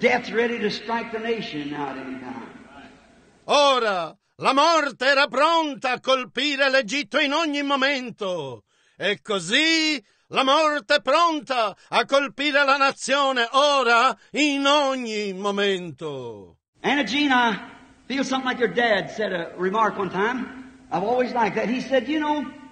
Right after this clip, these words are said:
Speaker 1: this nation with the same sins, if God lets America get by with what she's a-doing,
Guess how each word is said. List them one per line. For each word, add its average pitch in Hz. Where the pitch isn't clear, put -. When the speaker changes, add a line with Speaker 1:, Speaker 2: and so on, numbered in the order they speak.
Speaker 1:
this 294
nation 262
with 233
the 196
same 254
sins, 190
if 226
God 311
lets 285
America 247
get 285
by 226
with 208
what 269
she's 277
a-doing, 220